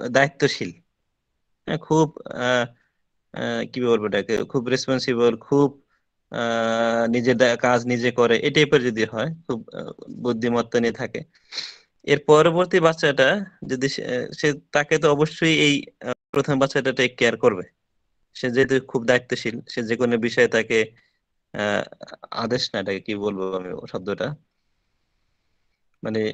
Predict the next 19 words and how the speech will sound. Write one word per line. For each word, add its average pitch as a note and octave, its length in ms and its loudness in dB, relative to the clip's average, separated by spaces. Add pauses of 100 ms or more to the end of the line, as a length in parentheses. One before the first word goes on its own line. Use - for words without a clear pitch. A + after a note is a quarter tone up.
(300)
শিখানোর C3+ 640 0
যে G#2+ 100 -2
বিষয়গুলা, G2+ 500 -2 (260)
যে G2 120 -10
পারফেক্ট A2+ 440 -2
ওয়েতে A2+ 280 2 (460)
সে C#3+ 160 2
শিখাতে C#3 440 2
চায়। A#2 220 0 (500)
তো C3+ 200 -2
এই C#3+ 80 0
ছোট D#3 220 2
বাচ্চাটা F3+ 340 2
কিন্তু F#3+ 220 -2
সে - 140 0
একটা D#3 180 2
সময় D#3+ 140 -2
বুঝতে D3+ 340 2
পারে F#2 240 -2